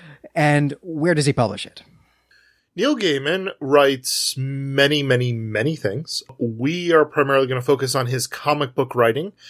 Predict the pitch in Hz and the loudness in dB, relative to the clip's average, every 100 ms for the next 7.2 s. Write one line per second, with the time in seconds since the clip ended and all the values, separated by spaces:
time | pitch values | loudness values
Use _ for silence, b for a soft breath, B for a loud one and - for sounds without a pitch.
0 | B B - 123 120 123 120 120 135 123 | B B -4 -2 2 4 4 2 0 2
1 | 113 117 113 - - 123 110 - - 151 | 2 2 0 -6 -6 -2 -2 -2 2 6
2 | 156 170 _ 131 135 127 - 139 196 233 | 6 4 _ 0 0 0 2 4 2 -4
3 | - 101 101 101 101 101 101 113 117 120 | -10 -10 -10 -14 -10 -6 -4 -4 -6 -4
4 | 123 131 131 - 139 147 220 - - 98 | -2 -2 -4 0 2 2 -2 -8 -8 -6
5 | 98 95 B B B - 123 127 123 127 | -6 -8 B B B 0 2 2 0 0
6 | 147 139 139 151 135 131 135 127 139 139 | 2 2 2 4 4 4 0 0 -4 -4
7 | 156 | -6